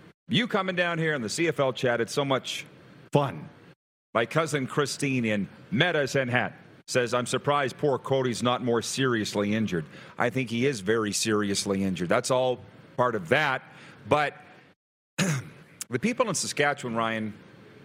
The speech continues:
can't see it. You know what I'm talking about. It's a vacuum there. It's not an insult. They just can't see outside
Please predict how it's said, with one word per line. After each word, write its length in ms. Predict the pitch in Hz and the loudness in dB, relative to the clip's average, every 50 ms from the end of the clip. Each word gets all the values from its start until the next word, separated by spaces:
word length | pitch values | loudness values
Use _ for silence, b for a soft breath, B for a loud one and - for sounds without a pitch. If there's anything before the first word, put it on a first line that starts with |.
| - - | -18 -8
can't 300 | - 110 107 104 101 - | -2 -2 -2 -2 -2 -6
see 200 | - - - 80 | -8 -8 -8 -8
it. 160 | 76 80 85 - _ _ _ _ _ _ _ _ _ _ _ _ _ _ _ _ _ _ _ _ _ _ - | -10 -10 -14 -18 _ _ _ _ _ _ _ _ _ _ _ _ _ _ _ _ _ _ _ _ _ _ -2
You 100 | 117 135 | 0 0
know 60 | 135 | 2
what 80 | 131 120 | 2 0
I'm 80 | 110 | 0
talking 240 | 101 120 110 95 82 | 0 0 0 0 -2
about. 100 | 82 - - - - _ _ _ _ _ - | -6 -10 -16 -20 -20 _ _ _ _ _ -8
It's 120 | - - | -4 0
a 60 | 135 127 | 0 2
vacuum 480 | 135 214 247 262 - - 131 104 92 | 2 2 0 0 -2 -2 -2 -2 -2
there. 240 | 87 85 80 78 - - - | -4 -6 -6 -8 -10 -14 -16
It's 120 | - - | -6 -2
not 100 | 220 226 | -2 0
an 60 | 160 127 | 0 0
insult. 420 | 110 117 117 - 135 160 196 - - - - _ _ _ - | -2 -2 0 0 0 0 -2 -4 -8 -18 -20 _ _ _ 0
They 80 | 139 143 | 0 2
just 180 | 156 151 - | 2 0 0
can't 260 | - - 180 175 160 - | 2 0 0 0 0 -2
see 260 | - - 165 156 151 | -2 0 2 2 2
outside 720 | 147 147 - - - 151 139 135 123 117 113 113 107 104 | 2 0 -2 -2 0 0 2 2 2 0 0 -2 -4 -6